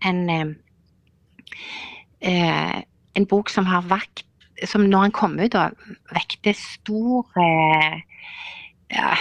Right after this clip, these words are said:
stor oppstand, rett og slett. Det var, det, det vekte harme hos en del teologer, både, eh, de konservative og de mer, eh, eh, fremoverlente.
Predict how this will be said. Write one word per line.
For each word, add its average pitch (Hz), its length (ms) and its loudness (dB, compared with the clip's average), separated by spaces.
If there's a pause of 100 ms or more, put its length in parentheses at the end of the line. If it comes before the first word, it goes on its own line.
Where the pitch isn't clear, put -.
(240)
stor - 560 0 (100)
oppstand, - 540 -2 (160)
rett - 200 -2
og - 100 -14
slett. - 360 -10 (160)
Det 180 240 4
var, 170 560 4 (200)
det, 180 280 2 (920)
det 185 120 4
vekte - 400 -2 (140)
harme 175 580 0 (100)
hos 170 220 -6
en 165 160 -2
del 160 240 0 (120)
teologer, 220 720 0 (640)
både, 170 400 2
eh, 160 680 0 (300)
de 165 160 -2
konservative 170 800 0
og 160 240 0
de 170 80 -4
mer, 160 320 -2
eh, 175 180 -4 (760)
eh, 156 200 -4
fremoverlente. 247 840 0